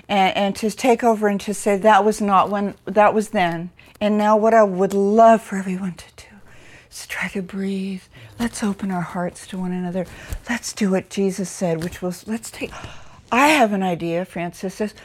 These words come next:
"Let's take care of the really poor. Let, make us ever mindful of the needs of the suffering." And, and I love this thing that he's doing now of, um, mindfulness around the environment. It's so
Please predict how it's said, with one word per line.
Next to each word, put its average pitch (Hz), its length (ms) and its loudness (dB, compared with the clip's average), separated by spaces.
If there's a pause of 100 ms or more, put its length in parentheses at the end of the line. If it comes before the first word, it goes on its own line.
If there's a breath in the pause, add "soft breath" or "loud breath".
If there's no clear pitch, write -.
(180 soft breath)
"Let's - 260 -10
take 247 240 -10
care 196 280 -6
of 175 80 -8
the 180 100 -8
really 180 400 -8
poor. 175 560 -10 (380 loud breath)
Let, 240 240 -2
make 269 280 0
us 240 200 -4 (120)
ever 226 240 2
mindful 196 460 -2
of 175 120 -4
the 180 100 -4
needs 180 320 -4
of 175 100 -10
the 185 140 -10
suffering." 190 680 -12 (520 loud breath)
And, 202 220 0
and 202 180 2
I 196 120 4
love 214 720 4
this 185 260 -2
thing 180 260 0
that 175 140 -2
he's 180 240 -4
doing 185 340 0
now 175 320 6
of, 170 380 2
um, 170 320 0
mindfulness 180 680 2
around 175 280 0
the 170 120 -4
environment. 170 600 4
It's 180 220 0
so 254 760 4